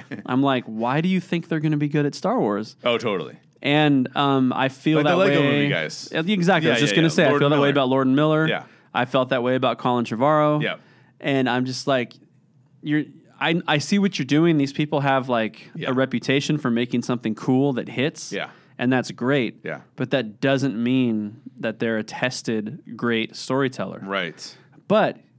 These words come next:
Speaker 2: you bring in somebody like a Jon Favreau,
Speaker 1: Yeah.
Speaker 2: like a Dave Filoni,
Speaker 1: Yeah.
Speaker 2: you know, these kinds of people that have told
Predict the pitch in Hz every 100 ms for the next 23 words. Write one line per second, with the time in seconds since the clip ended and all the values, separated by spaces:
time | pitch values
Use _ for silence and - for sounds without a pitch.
0 | - 135 156 165 170 156 143 139 123 117
1 | 113 110 110 101 110 101 101 147 143 120
2 | 107 85 - - 104 - - 113 - 104
3 | 113 107 101 113 131 165 127 101 127 _
4 | - 90 - - 127 123 113 107 107 -
5 | - _ - 131 196 190 - - 117 104
6 | - 113 110 107 110 113 107 - 131 127
7 | 123 110